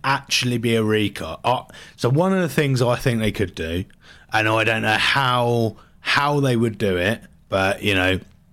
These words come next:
this, this is superhero, these are comics, anything can happen, right? Anything, essentially anything is possible. They can find a thread somehow.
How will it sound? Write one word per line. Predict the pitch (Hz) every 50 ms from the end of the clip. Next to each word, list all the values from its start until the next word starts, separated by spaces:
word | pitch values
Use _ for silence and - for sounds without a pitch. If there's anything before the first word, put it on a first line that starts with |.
| _ _ _ _ _ _ - _ _ - - - -
this, | 123 123 110 101
this | 107 127 127 - - 131
is | 117 104
superhero, | - - 139 120 107 - 101 92 104 104 98 98 98 95 98 95 92 87 -
these | - 110 107 104 95 92
are | 90
comics, | - - - 107 98 95 90 87 85 - - - - 101 -
anything | 107 104 98 92 87 - 95 92 90
can | 90 90
happen, | 87 85 85 - - 80
right? | 78 78 82 85 90
Anything, | 92 95 85 - 95 90 87 85 - - - - - - -
essentially | - - - - 185 165 143 113 - - 104 92 90 90
anything | 90 90 87 80 - 92 85 82
is | 80 -
possible. | - - 85 73 - - - 82 78
They | 78 82 82
can | - - 92
find | 80 - 98 87 87 87
a | 80
thread | - - 95 80 80 78
somehow. | - - 87 80 78 71 67 69